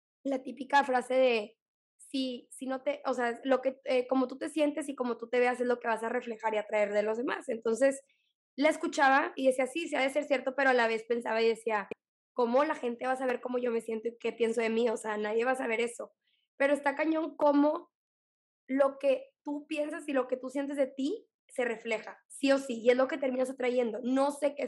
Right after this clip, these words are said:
sea, ya sea que la gente que crea en Dios, en el universo, en la energía, en, o sea, no sé qué sea. También hay partes de,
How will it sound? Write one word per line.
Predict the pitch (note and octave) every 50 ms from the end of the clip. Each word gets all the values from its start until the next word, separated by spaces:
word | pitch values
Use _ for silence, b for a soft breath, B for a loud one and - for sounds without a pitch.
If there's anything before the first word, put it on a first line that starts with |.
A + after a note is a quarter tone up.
| - -
sea, | B3 B3 C4+ C#4+ D#4+ - B B B B B B _ _
ya | - A#3 C4 C4 C4
sea | C4 D4 C#4 C#4 C#4 C#4 C#4 C4+ C4+
que | C4+ C4+ - -
la | - B3 B3
gente | B3 B3 B3 C4+ C4+
que | C4 C4
crea | B3 A#3 A3+ A3+
en | A3+ A3+
Dios, | A#3 A#3 B3 C4 C#4+ D4
en | D4 C4+
el | B3+ A#3+
universo, | A3+ A3 A3 A3+ B3 - C4+
en | C#4
la | C4+ B3+
energía, | A#3 A#3 G#3+ G#3+ A#3 - _ - B3 B3+ C4+ C4+ C4+
en, | C4+ C4+ -
o | B3+ B3+
sea, | C4 C4
no | C4+ C4+ C#4+ C#4+ D4+
sé | D4 - D4+ D4 D4
qué | - D4+
sea. | D4 - C4 B3+ C4+ C#4+ B B B B B
También | - A#3 A#3+ A#3 A3+
hay | A#3+ B3 A#3+
partes | B3 B3 B3 B3 B3+ A#3+
de, | B3+ A#3+ A3 G#3 - -